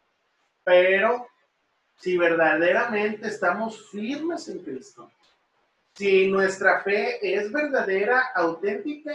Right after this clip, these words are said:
y genuina, créeme que las cosas de este mundo empiezan a perder su valor.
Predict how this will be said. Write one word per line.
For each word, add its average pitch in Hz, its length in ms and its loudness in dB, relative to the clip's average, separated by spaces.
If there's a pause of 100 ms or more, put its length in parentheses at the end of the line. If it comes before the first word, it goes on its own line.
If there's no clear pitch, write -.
(180)
y 269 220 -6
genuina, 269 680 -4 (3000)
créeme 180 520 -4 (1200)
que 311 100 -6
las 302 280 -2
cosas 165 440 0
de 185 80 -6
este 185 220 -10
mundo 180 420 -10 (580)
empiezan 143 460 -10
a 165 140 -8
perder 135 320 -10
su - 160 -20
valor. - 180 -16